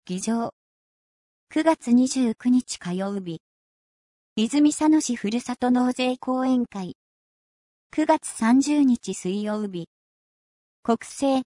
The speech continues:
県政予算等に関する意見交換会、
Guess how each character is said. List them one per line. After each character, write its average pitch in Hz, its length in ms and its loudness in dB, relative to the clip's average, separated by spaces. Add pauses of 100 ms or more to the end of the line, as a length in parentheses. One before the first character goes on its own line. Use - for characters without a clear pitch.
県 262 200 4
政 320 360 2
予 330 80 2
算 302 300 2
等 240 200 -2
に 208 140 0
関 220 300 -2
す 254 160 -8
る 208 160 -4 (100)
意 180 100 -4
見 262 320 4
交 269 240 -2
換 269 280 4
会、 202 260 -6